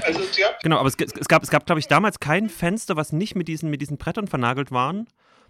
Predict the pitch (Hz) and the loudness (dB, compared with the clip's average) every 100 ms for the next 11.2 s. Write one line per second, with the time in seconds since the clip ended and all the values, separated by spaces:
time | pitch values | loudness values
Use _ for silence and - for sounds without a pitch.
0 | _ _ 135 135 143 - 127 147 147 175 | _ _ 2 2 2 0 0 2 0 0
1 | 185 160 143 156 170 175 156 143 135 139 | -2 -2 -6 -6 -6 -4 -6 -2 0 0
2 | 156 147 - - 147 156 139 147 - 151 | -2 -8 -8 -4 -2 -2 -2 -4 -2 -6
3 | - 160 180 104 - 101 110 117 - - | -2 -2 0 -4 -4 -4 -4 -6 -10 -14
4 | - 143 123 135 - 143 156 180 139 143 | -8 -6 -2 -2 0 0 0 -2 -4 -8
5 | - 139 110 175 190 143 131 143 139 175 | -4 -4 -2 -2 0 0 0 0 -4 -8
6 | - - - - - 107 113 131 165 127 | -16 -20 -20 -20 -6 -2 6 8 8 6
7 | - 156 151 135 - - - - 120 - | -2 0 2 0 0 -8 -8 -4 -4 -2
8 | - 131 156 143 - 131 - 127 123 - | 0 2 2 0 -2 -4 -2 -2 -2 -4
9 | 123 120 117 - 123 - 180 - - 113 | -2 -2 -2 -4 -4 -2 -4 -6 -4 -4
10 | 104 147 - 123 175 160 110 117 139 - | -2 -6 -4 0 2 2 2 -2 -2 -4
11 | - | -10